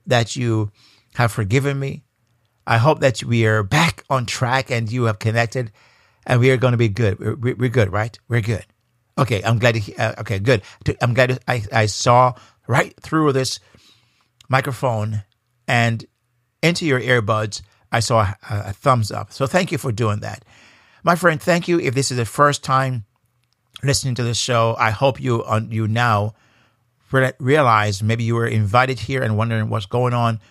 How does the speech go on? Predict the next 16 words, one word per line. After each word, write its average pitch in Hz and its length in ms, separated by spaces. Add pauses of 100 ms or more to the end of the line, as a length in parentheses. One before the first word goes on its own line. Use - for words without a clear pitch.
(120)
Now 113 140
you're 113 180
updated. 107 520 (320)
So 127 120
thank 135 240
you 139 40
for 120 120
being 127 260
here. 107 340 (300)
If 117 80
this 139 160
is 139 160
your 123 300 (340)
second, 160 440
third, 139 280
fourth, - 560